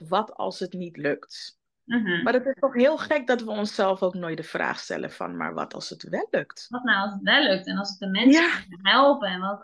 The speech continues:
Speaker 2: ja.
Speaker 1: Ja. Wat voor mooi zou dat nou zijn? Weet je, wat zou dat met je doen?
Speaker 2: Ja.
Speaker 1: Dus,
Speaker 2: Ja, en dan
Speaker 1: eh,
Speaker 2: denk ik, denk ik toch een beetje aan, dan ga ik er toch misschien, eh, heen en dan kunnen we misschien, eh,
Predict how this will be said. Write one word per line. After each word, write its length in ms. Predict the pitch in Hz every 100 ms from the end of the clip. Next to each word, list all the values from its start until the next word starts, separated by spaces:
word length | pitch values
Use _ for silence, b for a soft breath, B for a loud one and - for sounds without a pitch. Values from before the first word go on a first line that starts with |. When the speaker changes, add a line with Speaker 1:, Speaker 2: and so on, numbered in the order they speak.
| 220
Speaker 2:
ja. 200 | 240 240
Speaker 1:
Ja. 680 | 285 370 453 453 247 - _ _ b b b b b _
Wat 300 | 226 277 370
voor 200 | - 339
mooi 280 | 294 320 339
zou 280 | - 285 220
dat 240 | 359 427
nou 220 | 240 170
zijn? 460 | 170 147 143 147 160
Weet 180 | 185 220
je, 100 | 262
wat 180 | 269 302
zou 180 | 277 226
dat 180 | 233 233
met 220 | 202 -
je 100 | 170
doen? 580 | 156 254 440 320 147 147 _ _ _ _ _ _ _ _ _ _ _ _ _ _ _ _ _ _ _ _ _ _ _ _
Speaker 2:
Ja. 440 | 262 269 208 - - _ -
Speaker 1:
Dus, 220 | 202 196 247
Speaker 2:
Ja, 60 | 233
en 40 |
dan 100 | 240
Speaker 1:
eh, 60 | 247
Speaker 2:
denk 200 | 277 285
ik, 280 | - - 247
denk 220 | 294 277
ik 60 |
toch 140 | 339 311
een 100 | 285
beetje 360 | 277 294 277
aan, 160 | 254 262
dan 100 | 247
ga 140 | 262
ik 60 | 262
er 100 | 269
toch 140 | 285 269
misschien, 320 | 233 240 226
eh, 120 | 214
heen 260 | 240 233 208
en 100 | 202
dan 140 | 202
kunnen 260 | 220 208 208
we 60 |
misschien, 360 | 202 - 208 196
eh, 280 | 196 196